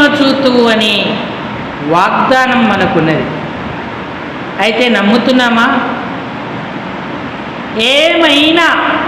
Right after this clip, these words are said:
నీ వలనైతే మాకు సహాయము చేయము" అన్నాడు ఓ తండ్రి తన కుమారుని పరిస్థితిని బట్టి.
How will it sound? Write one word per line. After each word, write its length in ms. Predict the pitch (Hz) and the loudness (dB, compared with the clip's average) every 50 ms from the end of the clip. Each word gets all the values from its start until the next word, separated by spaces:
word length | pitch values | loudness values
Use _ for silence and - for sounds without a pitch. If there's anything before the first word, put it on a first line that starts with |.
| - - - - - - - - - - - - - - - - - - - | -6 -6 -8 -8 -8 -10 -10 -10 -10 -10 -10 -10 -10 -10 -10 -10 -10 -6 -2
నీ 340 | 180 190 208 240 262 294 302 | 2 4 4 6 6 6 4
వలనైతే 1080 | 294 320 311 320 320 320 320 320 320 311 320 320 311 320 320 302 311 311 311 311 320 330 320 | 4 4 4 4 4 4 4 4 4 4 4 4 4 2 2 4 4 4 4 4 4 4 4
మాకు 340 | 311 302 294 277 - 285 277 | 4 4 4 4 2 2 2
సహాయము 840 | - - - 214 202 - 226 240 254 269 285 294 294 302 294 294 302 | 2 0 0 0 2 2 4 4 4 4 4 2 2 2 2 2 2
చేయము" 640 | 294 302 294 285 277 269 269 269 269 254 254 240 233 | 2 2 2 2 2 2 2 2 2 2 2 2 2
అన్నాడు 340 | 220 214 214 208 208 196 190 | 2 2 0 0 2 4 2
ఓ 40 | |
తండ్రి 480 | 185 - - 185 170 170 180 185 180 156 - - - - - - - - - - - - - - - - - - | 2 2 2 0 0 0 0 -2 -2 -4 -4 -8 -10 -10 -10 -10 -10 -10 -10 -10 -10 -10 -10 -12 -10 -10 -6 -2
తన 220 | - 196 208 208 208 208 | 0 0 0 0 2 2
కుమారుని 540 | 202 202 214 220 226 233 226 220 - 220 202 | 2 4 4 4 2 2 2 0 2 2 2
పరిస్థితిని 520 | 196 202 196 196 202 196 170 190 175 175 | 2 2 2 0 -2 -2 -2 -2 -2 -2
బట్టి. 280 | 160 156 135 120 120 | -2 -2 -2 -4 -6